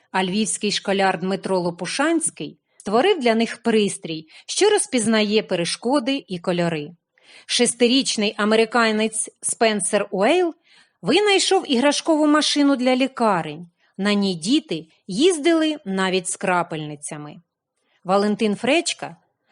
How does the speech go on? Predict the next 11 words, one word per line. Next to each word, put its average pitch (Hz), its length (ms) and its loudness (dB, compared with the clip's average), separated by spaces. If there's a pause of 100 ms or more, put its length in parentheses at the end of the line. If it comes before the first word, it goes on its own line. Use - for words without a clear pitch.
(240)
придумав 359 580 2 (160)
і 269 120 4
реалізував 254 720 2
технологію 185 840 -4 (200)
виготовлення 339 800 0
паперу 202 600 0
з 170 80 -12
опалого 180 520 -2
листя, 170 560 -8 (240)
коли 196 240 2
навчався 180 760 0